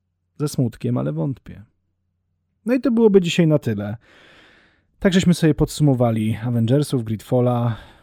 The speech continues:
No nie wiem, no ja nie lubię takich odcinków nagrywać, wiecie? Ja to jednak wolę o takich fajnych grach mówić, tak pozytywnie się wypowiadać, szukać tych plusów, a nie tylko tych minusów.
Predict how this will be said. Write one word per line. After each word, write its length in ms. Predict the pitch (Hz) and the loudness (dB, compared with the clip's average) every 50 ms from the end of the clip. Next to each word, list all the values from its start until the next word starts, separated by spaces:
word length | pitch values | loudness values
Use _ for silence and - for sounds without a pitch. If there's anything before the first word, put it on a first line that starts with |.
| _ _ _ _ _ _ _ - | _ _ _ _ _ _ _ -4
No 80 | 196 208 | 0 2
nie 180 | 202 180 156 | 2 2 2
wiem, 180 | 123 123 117 117 | 2 2 0 0
no 140 | 120 120 113 117 - | 0 -2 -4 -6 -10
ja 200 | 113 101 123 147 | -6 -2 0 2
nie 120 | 160 151 | 2 2
lubię 160 | 139 127 123 | 2 2 0
takich 260 | 110 110 - - 110 | -2 -4 -6 -6 -6
odcinków 400 | 104 - - 147 147 - - - | -6 -6 -6 -8 -8 -8 -8 -8
nagrywać, 420 | 113 110 107 117 113 107 104 104 113 | -8 -8 -6 -6 -8 -8 -8 -10 -10
wiecie? 380 | 110 110 - - 139 131 127 123 - | -10 -10 -6 -6 -6 -6 -6 -8 -8
Ja 120 | - 131 135 | -6 -6 -4
to 120 | - 135 | 0 0
jednak 280 | 123 117 113 113 110 110 | 0 2 0 0 -2 -2
wolę 160 | 117 117 113 | -2 -2 -2
o 40 | 113 | -2
takich 300 | - 160 - 117 113 - | -4 -6 -8 -10 -12 -10
fajnych 340 | - 120 113 107 104 107 135 | -8 -6 -6 -4 -6 -6 -8
grach 240 | 104 - 127 - | -8 -10 -10 -8
mówić, 320 | 113 110 107 95 98 101 - | -10 -10 -10 -12 -14 -16 -14
tak 180 | - 127 - | -14 -14 -6
pozytywnie 540 | - 143 135 135 143 - 143 135 143 185 123 | -4 -2 -2 -2 -2 -2 -2 -2 0 -2 -4
się 120 | - - 113 | -4 -8 -14
wypowiadać, 540 | 110 104 - 113 107 107 101 107 110 - | -14 -12 -10 -10 -10 -10 -12 -12 -12 -8
szukać 340 | - - 185 180 - 123 - | -2 -2 -2 0 -2 -4 -4
tych 160 | - 123 - | -8 -12 -12
plusów, 580 | - - 156 160 151 - - 85 95 - _ _ _ _ _ _ _ _ _ _ _ _ _ _ _ - | -6 -2 0 0 0 -2 -6 -14 -20 -20 _ _ _ _ _ _ _ _ _ _ _ _ _ _ _ -2
a 40 | |
nie 120 | 131 131 113 | -2 -2 -2
tylko 180 | - 117 - | -2 -6 -8
tych 200 | - - - - | -10 -10 -10 -8
minusów. 600 | - 110 104 101 98 98 - - - _ _ _ | -8 -8 -8 -8 -12 -14 -18 -20 -20 _ _ _